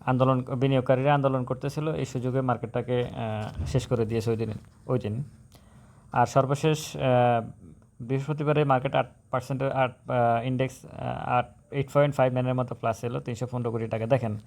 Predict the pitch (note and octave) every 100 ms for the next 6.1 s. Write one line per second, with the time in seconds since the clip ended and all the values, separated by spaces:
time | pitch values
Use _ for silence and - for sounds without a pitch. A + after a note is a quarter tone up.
0 | - - - - - - _ - - D3+
1 | D#3+ D#3 D#3 E3+ D3+ D3 D3 D3 C3 D#3
2 | E3 D#3+ D#3+ D#3 D#3+ D#3+ D3 D3+ D3 D3
3 | C#3+ C#3 C3+ C3 C#3+ C#3+ F#3+ B3+ - B2+
4 | B2 C#3 B2+ D3+ C3 - D3 D3 D3 C3+
5 | C3+ B2+ B2 B2 B2 B2+ B2+ A#2 - G#2+
6 | B2+